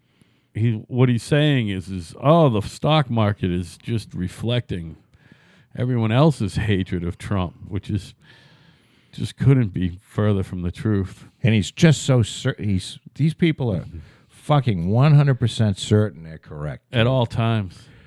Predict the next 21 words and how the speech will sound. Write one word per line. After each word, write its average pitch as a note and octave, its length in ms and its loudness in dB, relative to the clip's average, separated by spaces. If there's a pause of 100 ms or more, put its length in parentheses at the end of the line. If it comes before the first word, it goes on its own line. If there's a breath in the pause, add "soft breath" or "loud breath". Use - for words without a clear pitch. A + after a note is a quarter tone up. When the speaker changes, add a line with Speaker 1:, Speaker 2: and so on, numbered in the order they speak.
(640 soft breath)
Speaker 2:
The - 80 -4
same D3+ 380 2
people C3 420 4
that G2 240 -2
s-, - 160 -20 (140)
said G2+ 320 -4
it's - 240 -8 (180)
fucking, F#2+ 480 -2 (540)
it's - 140 -6
a E2+ 100 -4
shoo-in, A#2+ 640 0
Hillary A#2+ 340 0
Clinton's A2+ 360 -8
gonna E2+ 180 -6
be D2+ 220 -4
Speaker 1:
Wow, A#2+ 100 4
Speaker 2:
the A#2 60 6
Speaker 1:
we A#2 80 6
Speaker 2:
next G#2 80 4
Speaker 1:
get D3 160 2
most C3+ 220 6